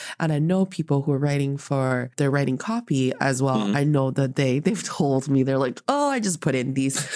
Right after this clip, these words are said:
Speaker 2: <laughs>
Speaker 1: elements that need to be reflected in the copy." And then Chat G P T was writing copy for me.
Speaker 2: Wow.
Speaker 1: But I don't know about news articles. That's very,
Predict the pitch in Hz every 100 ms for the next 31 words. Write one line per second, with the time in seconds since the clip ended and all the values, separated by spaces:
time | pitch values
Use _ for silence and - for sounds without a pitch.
0 | - 135 - 170 156 139 131 151 - 143
1 | 147 147 147 147 135 139 160 147 143 123
2 | 123 123 135 131 110 113 - 123 117 -
3 | - 135 - 131 135 131 117 135 120 120
4 | 127 120 117 - 110 - 65 - 98 95
5 | 82 82 95 - - 190 220 214 175 -
6 | 165 160 160 151 151 147 143 135 143 -
7 | 131 123 123 135 123 - 147 151 143 131
8 | 123